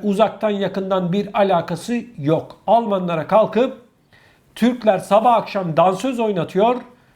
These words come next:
dansözler her yerde algısı oluşturmak bana göre doğru değil.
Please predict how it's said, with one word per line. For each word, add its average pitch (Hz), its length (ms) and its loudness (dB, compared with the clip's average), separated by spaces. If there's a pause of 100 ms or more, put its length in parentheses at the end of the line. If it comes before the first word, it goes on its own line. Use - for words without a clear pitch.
(240)
dansözler 214 640 2
her 254 400 0
yerde 202 680 0 (720)
algısı 180 600 0
oluşturmak 202 920 -2 (220)
bana 185 280 0
göre 175 540 -2 (160)
doğru 151 320 -4
değil. 135 180 -12